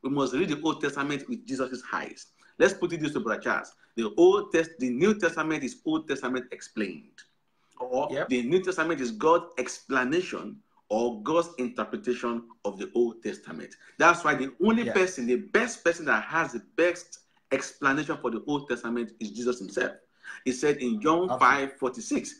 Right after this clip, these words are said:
Speaker 1: he said, "If you have believed Moses, you have believed me, for Moses wrote about me."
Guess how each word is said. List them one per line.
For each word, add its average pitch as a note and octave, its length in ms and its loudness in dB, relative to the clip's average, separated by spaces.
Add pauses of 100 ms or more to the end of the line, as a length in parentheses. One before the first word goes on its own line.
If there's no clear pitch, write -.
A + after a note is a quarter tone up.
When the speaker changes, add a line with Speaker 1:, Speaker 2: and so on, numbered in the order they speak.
(200)
Speaker 1:
he - 80 -2
said, E3+ 340 2
"If C#3+ 220 -2
you C3 80 2
have A#2 200 0
believed D3 320 -2
Moses, C#3 400 -2
you A#2+ 160 -6
have G#2 140 -4
believed A2+ 340 -6
me, A3+ 320 -2
for A2 120 0
Moses D#3 400 -2
wrote C3+ 260 -2 (120)
about A#2 500 -4 (160)
me." - 320 -6